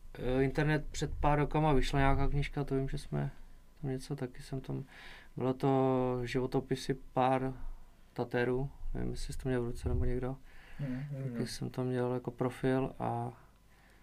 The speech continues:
Speaker 1: teď, jak je internetová forma, tak všichni píšou jenom na nějaký sítě, už to prostě knížky, už si myslím, že se dneska netisknou, nebo jestli chceš nějaký román, fakt knížku nebo film, teď nevím, nesleduju to.
Speaker 2: Hmm.
Speaker 1: Říkám,
Speaker 2: Ani
Speaker 1: jsem v
Speaker 2: seriály,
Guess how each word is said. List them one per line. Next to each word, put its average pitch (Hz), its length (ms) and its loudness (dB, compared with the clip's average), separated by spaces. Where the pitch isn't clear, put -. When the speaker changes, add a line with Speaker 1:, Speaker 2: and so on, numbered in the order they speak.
Speaker 1:
teď, 123 280 -2
jak 127 220 0
je 131 180 6
internetová 127 560 2
forma, 127 320 0
tak 123 80 2
všichni 131 200 -4
píšou 123 360 -2
jenom 127 240 0
na 123 100 -4
nějaký 123 340 -2
sítě, - 380 0
už 123 160 -2
to 123 120 -8
prostě 123 320 -4
knížky, 120 400 -6
už 120 220 -6
si - 80 -6
myslím, 123 320 -4
že 123 200 -4
se - 80 -16
dneska 123 300 -6
netisknou, 123 520 -2
nebo 110 160 -4
jestli 113 200 -10
chceš - 180 -12
nějaký 117 320 -4
román, 110 340 -4
fakt - 440 -6
knížku 127 580 0
nebo 123 200 0
film, 123 360 0
teď 127 260 -4
nevím, 123 320 0
nesleduju 123 540 0
to. 123 240 -2
Speaker 2:
Hmm. 143 80 -4
Speaker 1:
Říkám, 127 440 6
Speaker 2:
Ani 139 100 2
Speaker 1:
jsem 156 140 10
v - 20 12
Speaker 2:
seriály, 151 200 12